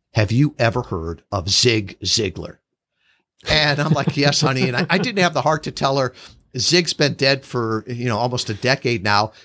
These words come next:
And that was probably recorded before she was even born, right? And if she would have looked at the video and seen the size of his p-, lapels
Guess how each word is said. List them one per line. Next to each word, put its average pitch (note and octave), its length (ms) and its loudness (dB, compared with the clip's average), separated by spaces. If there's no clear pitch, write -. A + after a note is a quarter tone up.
And C#3+ 120 2
that C#3+ 120 4
was C#3+ 140 0
probably C3 600 2
recorded A2 720 0
before A#2 800 2
she - 220 -2
was G2 200 -4
even G2 260 -4
born, G2+ 400 -8
right? C#3+ 280 2
And C#3+ 140 2
if C3+ 100 0
she G#3 180 2
would G#3+ 140 2
have C#3 120 -2
looked D3+ 220 0
at A2+ 100 0
the G#2 80 -2
video C3+ 560 0
and A#2+ 140 -2
seen E3 260 2
the B2 80 -4
size C#3 400 2
of B2+ 100 0
his C#3 200 -2
p-, - 140 -6
lapels A#2 720 -2